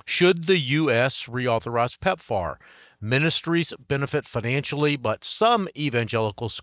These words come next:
question their two-decade support of the program. I published that article, uh, over the weekend, and I'll have a link to it in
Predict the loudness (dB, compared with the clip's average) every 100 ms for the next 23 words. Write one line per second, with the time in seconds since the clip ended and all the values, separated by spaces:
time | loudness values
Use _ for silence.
0 | -14 -2 0 0 -4 -6 -8 -8 _ -20
1 | -6 -2 -2 -4 -6 -4 -6 _ -2 0
2 | 0 -2 -2 -6 -10 -8 -8 -4 0 0
3 | -2 -6 -10 -10 -12 -14 -4 -2 -2 -2
4 | -4 -4 -10 -20 -20 -20 -20 -2 -2 2
5 | 2 2 2 2 2 2 2 2 0 -4
6 | -4 -6 -4 -4 -2 -2 0 0 2 2
7 | 4 2 -2 -2 -2 0 0 0 -2 -2
8 | -2 -2 -6 -4 -4 -6 -6 -4 -4 -4